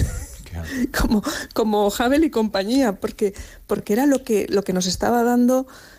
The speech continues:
Speaker 2: eh, ese pulso de decir, pues, ¿por qué no vamos a conseguir nosotros esto? ¿Por qué tenemos que aguantar esto en silencio? ¿Por qué vamos a permitir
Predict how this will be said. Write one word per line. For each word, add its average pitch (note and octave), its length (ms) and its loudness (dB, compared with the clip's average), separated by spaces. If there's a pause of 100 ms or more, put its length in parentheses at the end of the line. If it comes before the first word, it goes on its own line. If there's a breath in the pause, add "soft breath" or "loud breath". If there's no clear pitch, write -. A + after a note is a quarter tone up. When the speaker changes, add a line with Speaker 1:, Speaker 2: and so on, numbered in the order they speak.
(260 loud breath)
Speaker 2:
eh, - 560 -2
ese A#3+ 240 0
pulso C4 520 2
de B3 80 4
decir, G#3 280 0
pues, G3 220 -2
¿por G3+ 160 -4
qué G#3+ 120 -2
no D4+ 140 2
vamos G#3+ 280 0
a G#3 60 -8
conseguir G3 500 -2
nosotros F#3 460 0
esto? G3 280 -2
¿Por G#3 160 -2
qué A#3 100 0
tenemos B3 380 2
que A3+ 80 -2
aguantar F#3 420 0
esto F#3 220 -2
en G3 80 0
silencio? F#3+ 500 0
¿Por G#3+ 160 0
qué B3 140 0
vamos C#4+ 300 2
a C4+ 80 -4
permitir A3+ 520 0